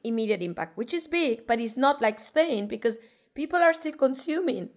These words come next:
what they want to consume because it doesn't affect their, their ability to consume. They're not, uh, indebted enough, if I may say, to, to, to, to go bust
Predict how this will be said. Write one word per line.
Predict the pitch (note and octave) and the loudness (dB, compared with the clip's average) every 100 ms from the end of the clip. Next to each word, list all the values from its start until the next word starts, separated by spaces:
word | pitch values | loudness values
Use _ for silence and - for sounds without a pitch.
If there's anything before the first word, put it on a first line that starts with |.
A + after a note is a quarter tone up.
| _ _ - | _ _ 2
what | A#3+ | 4
they | A#3 | 6
want | A3+ C4+ D4+ D#4 | 6 4 2 -2
to | |
consume | A3 G#3 G#3 G#3 F3+ | -4 -4 -2 -2 -2
because | G#3+ A#3 | -4 -4
it | B3 A#3+ | -4 -2
doesn't | B3 C4 C4 | -2 2 0
affect | A3 - B3 A#3+ - | 0 -2 -2 -2 -8
their, | G3+ G3 G3 F#3+ F#3 _ _ _ _ _ - | 0 2 2 0 -4 _ _ _ _ _ -2
their | G#3 | 0
ability | G3 A3 A3+ A3 | 2 2 0 -4
to | G3 | -10
consume. | - F#3 F#3+ A3+ F#3+ | -8 -8 -2 -2 2
They're | F#3+ G3 | 2 2
not, | A3+ A#3 G#3+ - | 2 2 -2 -8
uh, | - G3 F#3+ F#3+ - | -4 0 0 0 -2
indebted | A#3 A3 C4 C4 A3 | 0 4 2 2 -4
enough, | F#3 G3 G3+ F#3+ - - - | -2 0 0 -2 -10 -20 -12
if | F#3 | -6
I | F3+ | -4
may | F3+ F3 | -4 -4
say, | G3+ F#3 - | -4 -6 -6
to, | G3+ F#3 F#3 | -2 -2 -4
to, | - G3+ F#3 F3+ F3 _ _ _ _ _ | -8 -8 -6 -6 -8 _ _ _ _ _
to, | - G#3 G#3 _ _ | -4 -4 -4 _ _
to | - | -6
go | G3+ A#3 A3 G#3+ G3 | 2 6 6 4 2
bust | A3 G#3 - - | 4 4 -4 -16